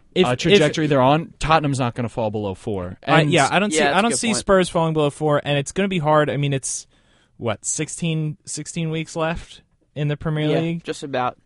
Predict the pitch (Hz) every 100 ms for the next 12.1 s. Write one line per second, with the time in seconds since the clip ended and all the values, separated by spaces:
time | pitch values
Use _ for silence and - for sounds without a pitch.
0 | _ _ _ - 143 143 165 151 175 160
1 | 156 160 - 147 143 139 135 139 131 139
2 | 147 143 - 143 127 117 _ 147 165 180
3 | 170 156 139 135 127 - - _ 131 135
4 | 143 127 123 117 127 113 117 - - 117
5 | 123 131 - 127 131 - - - _ _
6 | _ 151 156 - _ _ - 190 - 175
7 | 165 170 233 180 135 175 139 120 113 180
8 | 156 135 123 117 113 117 117 104 104 120
9 | 95 113 147 156 196 196 165 - _ _
10 | _ _ _ 139 139 - 139 143 127 -
11 | 120 117 - 107 110 104 - 113 101 101